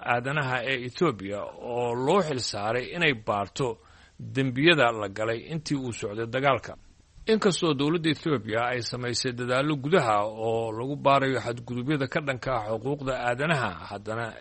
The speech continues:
Hickson waxa ay sheegtay in dowladdu sidoo kale ay ogolaato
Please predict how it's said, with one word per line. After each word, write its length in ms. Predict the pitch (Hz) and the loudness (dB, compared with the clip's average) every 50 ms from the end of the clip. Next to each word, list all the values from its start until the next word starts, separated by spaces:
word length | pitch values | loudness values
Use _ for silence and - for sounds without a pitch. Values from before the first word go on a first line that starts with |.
| - | -8
Hickson 400 | 117 147 165 - - - 131 127 117 113 - - - - - - - - - | -6 -4 -2 -2 -2 -2 -4 -4 -6 -10 -16 -20 -20 -20 -20 -20 -20 -10 -2
waxa 280 | - 160 147 139 135 135 135 143 | 0 0 4 4 4 4 4 0
ay 160 | 131 123 117 | -2 -4 -4
sheegtay 480 | 104 - - 113 104 - - 120 117 127 - - - _ _ _ _ - | -4 -4 -4 -6 -6 -6 -6 -6 -6 -6 -8 -12 -18 _ _ _ _ -10
in 360 | 117 120 135 135 131 127 120 | -6 -6 -4 -4 -4 -4 -2
dowladdu 420 | 120 123 127 135 151 160 147 135 123 | 0 0 2 2 2 0 0 -2 -4
sidoo 380 | - - - 165 151 131 113 104 | -4 -4 -2 0 0 0 0 -2
kale 300 | - - 123 120 120 117 - - - _ _ _ _ - | -4 -4 -2 0 0 0 -2 -6 -14 _ _ _ _ 0
ay 200 | 117 135 147 156 | 2 4 4 2
ogolaato 680 | 143 131 131 127 107 110 104 104 101 101 101 - - 127 | 2 -2 -6 -6 -4 -2 0 0 -2 -2 -4 -4 -4 -4